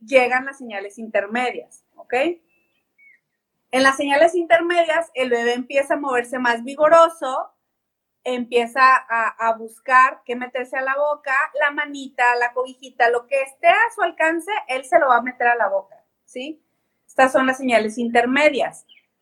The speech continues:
Tanto en las señales tempranas como en las señales intermedias,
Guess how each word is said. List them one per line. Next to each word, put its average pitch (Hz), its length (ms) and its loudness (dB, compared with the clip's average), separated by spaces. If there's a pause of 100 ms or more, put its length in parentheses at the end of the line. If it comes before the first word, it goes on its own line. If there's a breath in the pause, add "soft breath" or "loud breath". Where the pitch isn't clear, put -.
(180)
Tanto 285 280 2
en 277 80 -4
las 277 120 -6
señales 320 460 -6
tempranas 277 680 -2
como 226 180 -4
en 226 80 -2
las 220 160 -4
señales 254 420 -2
intermedias, 294 1000 0